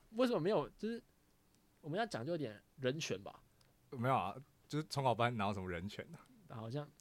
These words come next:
Speaker 1: 也是没错啊。
Speaker 2: 你都没有办法自由的三个人在厕所里面
Speaker 1: <laughs> 玩手机。<laughs> 啊，反正最后一样啊，被抓到啊，但
Speaker 2: 是。
Speaker 1: 反正被抓再换，再换楼层啊，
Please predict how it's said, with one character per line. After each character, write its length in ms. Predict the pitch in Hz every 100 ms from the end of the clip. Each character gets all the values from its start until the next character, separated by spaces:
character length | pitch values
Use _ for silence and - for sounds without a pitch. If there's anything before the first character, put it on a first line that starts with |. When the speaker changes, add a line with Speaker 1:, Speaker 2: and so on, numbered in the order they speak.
| - _ _ - - 196
Speaker 1:
也 80 | 151
是 160 | 120 147
没 140 | 107
错 280 | 107 117 98
啊。 100 | - - 120
Speaker 2:
你 80 | 127
都 100 | 156
没 100 | 156
有 60 | 135
办 320 | 131 131 113
法 60 | -
自 160 | 135
由 140 | 117 101
的 280 | 107 104 104
三 200 | 127 123
个 60 |
人 140 | 107 98
在 140 | 107
厕 180 | - 135
所 160 | 135
里 80 | -
面 140 | 220 139 247 240 233 233 - 277
Speaker 1:
<laughs> 760 | 339 - - - - 349 339 202
玩 140 | 151 165
手 380 | - - 170 143
机。 260 | - - 196
<laughs> 60 | 175 151 151 147 156 - - 359 - 392 - - - 453 - 480 - 440 - 466 320 415 349 233 262 254 233 220 - - -
啊， 200 | 113 113
反 100 | 131
正 160 | 170 165
最 140 | 165
后 420 | 160 151 139 139 - _ -
一 100 | 143
样 160 | 180
啊， 100 | 123
被 100 | -
抓 220 | 147 131 127
到 140 | 120
啊， 160 | - -
但 120 | - 156
Speaker 2:
是。 280 | 95 87 104 _ _ _
Speaker 1:
反 120 | -
正 60 | 185
被 100 | 240
抓 220 | 226 220
再 100 | 226
换， 140 | 214 -
再 140 | 202
换 120 | 214
楼 160 | 127 107
层 160 | 113
啊， 100 | 73